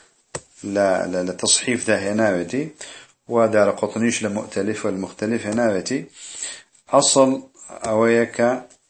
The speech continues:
ربعي بن حراش بحاء المهملة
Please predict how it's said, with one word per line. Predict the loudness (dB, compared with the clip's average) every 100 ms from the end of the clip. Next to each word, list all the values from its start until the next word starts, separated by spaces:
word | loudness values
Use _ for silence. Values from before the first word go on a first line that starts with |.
| _ -8
ربعي | -2 0 0 2 2
بن | 2 0
حراش | -2 2 6 8 6 4
بحاء | 0 0 0 -2 -2 -4
المهملة | -2 -2 -2 -2 -4